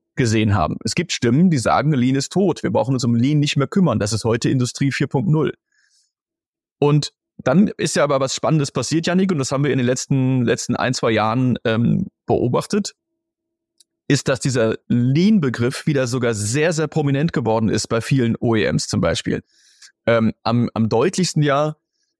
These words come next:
und ich glaub, das war auf unserem Automobilproduktion-Kongress, ähm, äh, letztes Jahr schon so, dass wir mehrere Hersteller hatten und ich hab mir dann mal den Spaß gemacht, mal so die, die, die Credos, die Mottos mal rauszuziehen und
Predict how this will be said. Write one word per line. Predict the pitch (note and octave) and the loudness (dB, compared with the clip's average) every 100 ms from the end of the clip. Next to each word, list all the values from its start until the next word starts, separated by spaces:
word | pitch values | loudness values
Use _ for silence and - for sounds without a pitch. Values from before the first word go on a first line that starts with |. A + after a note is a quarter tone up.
| _ | _
und | A#2+ | -2
ich | - | 0
glaub, | B2+ | -2
das | C#3 - | -2 0
war | B2 | 2
auf | G#2 - | 0 0
unserem | C3 A#2+ A2+ | -2 0 0
Automobilproduktion-Kongress, | - A#2 - A2 C3 - B2+ - C3 C#3+ C3 A2+ A#2+ A#2 - - - | 0 -2 -2 -2 -2 -2 -2 -2 -2 -2 -2 -2 -2 -4 -8 -8 -2
ähm, | A#2 A2+ A#2 F#3+ - | 0 2 2 0 -2
äh, | - - - | -8 -8 -10
letztes | - E3+ - D#3+ | -4 -4 -2 -2
Jahr | A2 F#2+ | 2 2
schon | G#2 A2+ A2+ | 2 0 0
so, | A2 C#3 G3 _ _ _ _ _ _ _ _ _ _ _ | 0 0 -4 _ _ _ _ _ _ _ _ _ _ _
dass | C3 B2+ | -2 0
wir | |
mehrere | A#2+ D#3 F#3+ F#3 | 2 2 2 0
Hersteller | B2 C3 - D#3 B2+ | 0 0 0 -2 -2
hatten | B2 - | -2 0
und | F3 | 0
ich | C3 | 0
hab | D3+ | -2
mir | C#3 | 0
dann | B2 | 0
mal | C3 | 2
den | A#2+ | 0
Spaß | A2+ G#2 C3 - | -2 -2 -4 0
gemacht, | D#3+ D3+ - | 0 0 -2
mal | C3 C3 | 0 0
so | B2 B2+ | -2 -2
die, | A#2+ A#2+ A#2 A2+ | 0 2 2 0
die, | A#2+ A2 - | 0 0 0
die | A2+ | -2
Credos, | - C3+ G3 C#3 A#2 E3+ - | -2 0 0 0 0 0 -2
die | A#2+ | -2
Mottos | C#3 - B2 B2 A#2+ | -2 0 -2 -2 -2
mal | A2+ A2+ - A2+ | 0 0 -2 -2
rauszuziehen | A2 F3+ - D#3 - G#2+ C#3+ - _ _ _ _ _ _ | -2 -2 -4 -6 0 2 2 0 _ _ _ _ _ _
und | - C3 C3 | 0 2 0